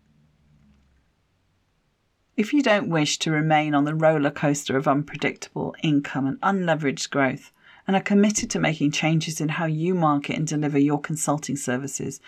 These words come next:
or coaching services, finding ways to create leverage is the way to go. I love helping people develop the strategy, plan, and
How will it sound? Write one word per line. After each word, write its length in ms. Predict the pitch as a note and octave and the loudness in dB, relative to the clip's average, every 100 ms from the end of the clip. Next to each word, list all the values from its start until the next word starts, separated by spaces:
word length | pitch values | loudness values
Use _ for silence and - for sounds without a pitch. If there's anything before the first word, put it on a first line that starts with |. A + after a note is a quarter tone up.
| - - | -12 -8
or 100 | D#3+ | -6
coaching 440 | - D3 - D#3 | -2 -4 -2 -6
services, 680 | - C#3+ C#3 C3 - D#3+ - _ _ _ - - - | -4 -6 -6 -10 -14 -18 -20 _ _ _ -20 -20 -4
finding 380 | F#3+ G#3 G#3 F3+ | 0 2 2 2
ways 240 | D#3 D#3 | 0 0
to 100 | - | -4
create 340 | D#3 - C#3 - | -6 -2 0 2
leverage 600 | D#3+ D3 B2+ - - - | 0 0 -4 -6 -10 -6
is 280 | F3+ D#3+ - - | -4 -2 -6 -8
the 100 | E3+ | -2
way 180 | D#3 A#2+ | 0 0
to 160 | C#3+ D#3+ | -2 -4
go. 400 | F3+ G3 D3 C#3 _ _ _ _ _ _ _ - | 2 4 4 -2 _ _ _ _ _ _ _ -4
I 120 | A3 | 0
love 320 | A3+ A3 G#3+ | 2 2 2
helping 340 | A3 G#3 G#3 F#3+ | 2 2 0 -2
people 360 | E3 E3 D#3+ | -2 0 -4
develop 380 | D#3+ E3 D3+ - | -2 2 2 0
the 80 | E3 | -8
strategy, 680 | - D#3+ - F#3 E3+ C#3+ C3+ | -8 -8 -6 -6 -2 -2 -2
plan, 400 | - E3+ D#3+ C#3 | -2 2 2 2
and 160 | C#3 | 0